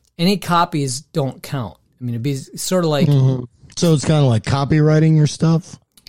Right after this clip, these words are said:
Speaker 1: Kind of, but you get what's called a non-fungible token, which is a unique token. So what the blockchain does, it is ensures that, A, you own it, and B,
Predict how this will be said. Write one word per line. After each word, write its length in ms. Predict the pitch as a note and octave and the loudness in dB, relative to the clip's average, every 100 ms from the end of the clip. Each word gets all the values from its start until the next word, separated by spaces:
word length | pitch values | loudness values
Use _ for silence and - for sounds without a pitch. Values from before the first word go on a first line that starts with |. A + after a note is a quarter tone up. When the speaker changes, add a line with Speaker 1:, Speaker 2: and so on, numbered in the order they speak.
| _ | _
Speaker 1:
Kind 600 | - D3 D#3+ G#3+ C4 D4 | -14 -8 -2 0 0 2
of, 340 | D#4 D#4 C#4+ A3+ | 4 4 0 -4
but 260 | F#3 - | -2 0
you 60 | G3 | -2
get 260 | D#3 G3+ G3 | 0 0 0
what's 180 | E3+ | -4
called 300 | - F3 D#3+ | -4 -4 -4
a 60 | D3+ | -4
non-fungible 880 | D3+ D3+ D3+ C#3 D3 C3+ A#2+ B2+ - | -4 -2 -4 -4 -6 -6 -6 -8 -10
token, 500 | - F3+ F3+ D3 A#2+ | -6 -6 -4 -4 -4
which 200 | A#2+ - | -4 -6
is 100 | B2 | -6
a 80 | B2 | -6
unique 480 | A#2 B2+ C#3 D3+ - | -4 -4 -4 -6 -10
token. 540 | - C3 A#2 A2 G#2+ - _ - - | -10 -8 -8 -12 -12 -16 _ -20 -10
So 180 | - | -2
what 200 | D#3+ F#3 | 0 0
the 80 | F3+ | -2
blockchain 580 | D#3 G3 B3+ - G3+ F3 | -4 -2 -2 -4 -2 0
does, 340 | D3 C3 B2+ A#2+ | -2 -2 -4 -6
it 60 | - D#3 | -4 -2
is 200 | F3 D3+ | -2 -4
ensures 680 | E3 - - D#3 D#3 D3 | -6 -6 -4 -2 -2 -4
that, 360 | - B2 B2 - _ _ _ _ _ | -6 -6 -6 -8 _ _ _ _ _
A, 500 | D3+ C#3+ D3 D#3+ F3 - _ _ _ _ _ _ _ | -8 -4 -2 -2 -4 -10 _ _ _ _ _ _ _
you 400 | C#3 B2+ E3 G3 | -10 -2 -2 0
own 240 | E3+ D3 | -2 -2
it, 340 | C#3 - - - _ _ _ _ _ - | -2 -6 -14 -20 _ _ _ _ _ -12
and 520 | C3+ C3 C3 A#2+ A#2+ | -6 -4 -4 -6 -6
B, 520 | C3 C#3+ D3 C#3+ C3+ | -6 -4 -4 -4 -8